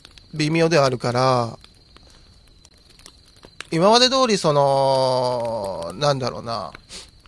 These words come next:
軽く編集して、コピーの曲とかYouTubeに残せないものは上げてこうかな。ただサムネイルにこだわらない。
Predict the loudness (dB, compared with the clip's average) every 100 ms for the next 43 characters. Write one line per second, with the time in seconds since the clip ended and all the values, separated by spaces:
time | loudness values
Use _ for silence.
0 | _ -20 -20 _ -20 -20 _ -20 -20 -20
1 | -20 -20 -18 2 2 2 0 0 0 -2
2 | -4 -6 -4 0 2 2 0 -2 -2 0
3 | 0 0 -2 -2 0 0 -2 -2 -2 0
4 | 0 -2 -2 0 0 0 2 4 4 2
5 | -2 -4 -4 -2 -4 -2 0 0 -2 -8
6 | -12 -20 -20 _ _ -20 -20 -20 -20 -20
7 | -2 2 4 4 4 6 4 2 0 -2
8 | 2 4 4 4 2 0